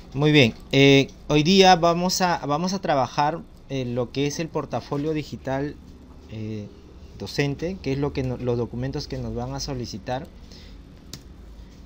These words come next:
Bueno, este era el programa que estaba planificado. Ya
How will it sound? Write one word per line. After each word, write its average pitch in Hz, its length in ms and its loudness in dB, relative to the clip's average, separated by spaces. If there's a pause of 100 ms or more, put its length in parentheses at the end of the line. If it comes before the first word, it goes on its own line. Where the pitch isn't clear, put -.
(200)
Bueno, 113 200 -8
este 110 220 -6
era 139 240 4
el 131 120 0
programa 131 520 0
que - 80 -10
estaba 123 380 -4
planificado. 135 840 -4 (280)
Ya 107 160 -8